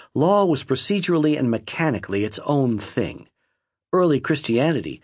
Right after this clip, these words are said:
thanks to Saint Augustine, stayed relatively away from the law, and later, remembering its origins, had an uneasy relation with it. For instance, even during the Inquisition,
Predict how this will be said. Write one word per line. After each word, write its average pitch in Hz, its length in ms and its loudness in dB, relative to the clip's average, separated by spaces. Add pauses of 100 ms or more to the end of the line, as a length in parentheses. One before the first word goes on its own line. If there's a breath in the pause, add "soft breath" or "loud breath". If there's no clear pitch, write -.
(100)
thanks 151 260 0
to 113 80 0
Saint 123 280 0
Augustine, 127 540 -4 (220 soft breath)
stayed 202 300 2
relatively 147 580 2
away 117 380 2
from 95 220 -4
the 90 80 -4
law, 90 580 -2
and 113 160 0
later, 131 460 0 (120)
remembering 135 600 2
its 90 160 -6
origins, 110 560 -2 (240 loud breath)
had 139 120 2
an 135 120 0
uneasy 147 560 2
relation 101 600 -2
with 78 140 -10
it. - 200 -18 (480)
For 170 160 2
instance, - 460 -4 (180 loud breath)
even 180 260 2
during 143 240 4
the 131 140 0
Inquisition, 147 760 0